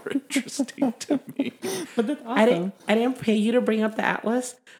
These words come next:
Speaker 3: but I have to tell you.
Speaker 1: <laughs> Yeah.
Speaker 2: She didn't,
Speaker 3: I,
Speaker 2: actually.
Speaker 3: like, yeah.
Speaker 1: Telepathy is
Speaker 3: So,
Speaker 1: what I have.
Speaker 3: <laughs> we've been doing these, um, family literacy learning together with Loteria as the Hook. And we're starting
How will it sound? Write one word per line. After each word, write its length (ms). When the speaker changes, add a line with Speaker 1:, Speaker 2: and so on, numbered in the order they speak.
Speaker 3:
but 100
I 20
have 220
to 80
tell 280
you. 280
Speaker 1:
<laughs> 340
Yeah. 240
Speaker 2:
She 180
didn't, 440
Speaker 3:
I, 140
Speaker 2:
actually. 200
Speaker 3:
like, 400
yeah. 200
Speaker 1:
Telepathy 760
is 80
Speaker 3:
So, 220
Speaker 1:
what 100
I 40
have. 840
Speaker 3:
<laughs> 300
we've 160
been 120
doing 260
these, 380
um, 440
family 340
literacy 540
learning 320
together 600
with 220
Loteria 340
as 140
the 100
Hook. 360
And 240
we're 120
starting 720